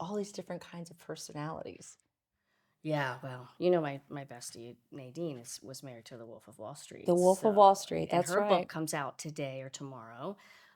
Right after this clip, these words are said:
Speaker 2: Um,
Speaker 1: And what's it called? Like,
Speaker 2: it's called
Speaker 1: Run?
Speaker 2: Run Like Hell.
Speaker 1: Run Like Hell.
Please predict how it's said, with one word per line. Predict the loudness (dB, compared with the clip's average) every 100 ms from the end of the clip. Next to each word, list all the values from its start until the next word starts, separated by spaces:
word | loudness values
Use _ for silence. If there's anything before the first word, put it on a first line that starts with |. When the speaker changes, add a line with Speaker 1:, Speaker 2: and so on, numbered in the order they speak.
| -14
Speaker 2:
Um, | -12 -8 0
Speaker 1:
And | 4
what's | 6 6 4
it |
called? | 0 0 2
Like, | 2 6
Speaker 2:
it's | 8 8
called | 8 4 4
Speaker 1:
Run? | 4
Speaker 2:
Run | 4 6
Like | 4 2 -4
Hell. | 0 12
Speaker 1:
Run | 12 12
Like | 12 12 12
Hell. | 12 12 12 10 4